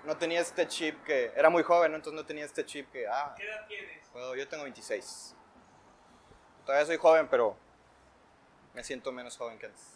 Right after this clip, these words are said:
Speaker 1: <laughs> Pues yo creo que seguir haciendo lo que hago, ¿no? Pero cada vez la vida me, me da la oportunidad de abrirme más puertas, ¿no? O sea, de, de, de tomarle fotos a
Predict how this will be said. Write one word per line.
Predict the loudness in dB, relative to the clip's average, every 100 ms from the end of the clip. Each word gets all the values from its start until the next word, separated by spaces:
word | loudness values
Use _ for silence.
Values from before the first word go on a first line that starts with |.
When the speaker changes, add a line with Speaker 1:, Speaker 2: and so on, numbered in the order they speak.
| -20 _ _ _ _ _ -20
Speaker 1:
<laughs> | -18 -6 -6 -6 -18 -18 -20 -20 -20 -20 -20 -20 -20 -20
Pues | -8
yo | -8 -6
creo | -4 -4 -2
que | -6
seguir | -4 -4 -2
haciendo | -4 -6 -4
lo | -2
que | 0
hago, | 0 -2
¿no? | -8 -8
Pero | -8
cada | 0 0 0
vez | -4 -6 -10 -14 -16 _ _ _ _ -10
la | -4
vida | -2 -2
me, | -4 -6 -6 -8 -12 -16 -18 -12
me |
da | -6
la | -6
oportunidad | -6 -14 -10
de |
abrirme | -8 -8 -8
más | -8
puertas, | -4 -4 -4 -10
¿no? | -10 -10
O |
sea, | -8 -8
de, | -8 -10
de, | -12 -16
de | -12 -8 -8
tomarle | -6 2 4 4
fotos | 2 0 0 2
a | 4 4 4 -2